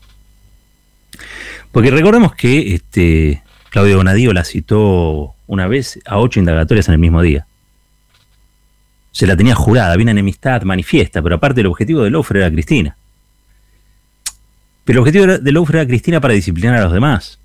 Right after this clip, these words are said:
Para que nunca más un gobierno popular, un liderazgo popular,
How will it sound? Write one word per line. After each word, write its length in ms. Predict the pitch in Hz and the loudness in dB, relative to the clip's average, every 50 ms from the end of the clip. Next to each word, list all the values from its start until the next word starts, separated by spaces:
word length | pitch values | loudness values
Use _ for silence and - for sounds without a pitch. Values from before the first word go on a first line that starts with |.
| _ _ _ _ _ _ _ _ _ _ _ _ _ _ _ _ _ _ _ _ _ _ _ _ _ _ _ _ _ _ _ _ _ _ _ _ _ _ _ _ _ _ _ _ _ _ _ _ _ _ _ _ _ _ _ | _ _ _ _ _ _ _ _ _ _ _ _ _ _ _ _ _ _ _ _ _ _ _ _ _ _ _ _ _ _ _ _ _ _ _ _ _ _ _ _ _ _ _ _ _ _ _ _ _ _ _ _ _ _ _
Para 200 | _ 98 85 87 | _ -2 -2 -2
que 100 | - 98 | 0 2
nunca 380 | 98 139 208 220 202 - 143 131 | 2 4 4 2 2 2 0 0
más 320 | 135 151 156 160 - - | 0 0 0 -2 -2 -4
un 100 | - 87 | -8 -6
gobierno 640 | 82 85 87 98 104 101 98 95 87 82 78 76 76 - | -6 -4 -4 -4 -4 -4 -4 -4 -4 -4 -6 -6 -8 -6
popular, 540 | - 92 76 - 90 107 151 165 143 135 - - | -6 -6 -4 -2 0 0 2 0 0 -2 -2 -4
un 220 | - 98 92 90 | -4 -2 -2 -2
liderazgo 600 | 85 85 85 82 104 139 147 127 101 - 95 82 78 | 0 0 0 0 0 0 0 0 -2 -2 -4 -4 -4
popular, 560 | 87 80 - 104 107 127 139 147 147 160 | -4 -4 -2 0 0 2 2 0 0 -2